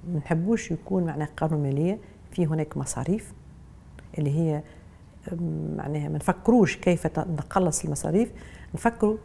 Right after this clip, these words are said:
كيفاش نجيبوا معناها ال-، ال-، الموارد لتغطية المصاريف. هذا الإشكال الأول احنا اللي طالبينه، و-، والموارد تأتي معناها نمشيو للطريقة السهلة هي المؤسسات المنظمة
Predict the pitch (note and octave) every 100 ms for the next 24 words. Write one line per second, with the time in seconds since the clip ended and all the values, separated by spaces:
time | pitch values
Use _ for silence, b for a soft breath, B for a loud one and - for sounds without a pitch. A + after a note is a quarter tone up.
0 | - E3+ F#3 F#3 E3 D#3+ E3 E3 D#3+ C#3+
1 | C3+ D#3+ D3+ D#3 - D#3 D3+ D3 D3+ D3+
2 | D#3 D#3+ D3 D3 C#3+ C#3 D3 F#3+ A3 A3+
3 | - B B F3+ F3+ D#3 G3 G3 F3 E3
4 | D3 D3 D3 - - - - - - -
5 | - - B B B B D3+ D#3+ G#3+ G3+
6 | - - - G#3 F3 D#3 F#3 F3+ D#3 D3+
7 | - D#3 D3+ D3+ - - D#3+ D3+ D#3 D3+
8 | G3+ G3+ G3+ B B - E3 E3 E3 E3
9 | E3+ F3+ F3+ F3+ A#3+ A#3 A#3 - - -
10 | B3+ - A#3+ B3 - F#3+ C#3+ F#3+ F3+ D#3+
11 | - A#3 A3+ F3 - F3+ G3+ G#3 - A#3
12 | G#3+ F3+ G3+ G#3 F3+ E3+ E3+ - - G#3
13 | G#3 F3 E3 D3+ C#3+